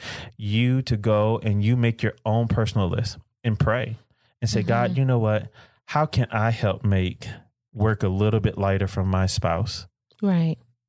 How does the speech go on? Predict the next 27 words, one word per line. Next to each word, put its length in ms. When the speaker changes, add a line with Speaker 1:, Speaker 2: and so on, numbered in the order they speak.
Speaker 1:
Convict 420
my 140
heart 240
and 100
show 280
me 120
some 180
ways. 320
Even 200
if 120
it's 140
just, 240
not 160
something 200
you 60
have 80
to 80
do 180
all 220
the 120
time, 480
every, 260
like, 160
even 200
just 240
this 180
week, 280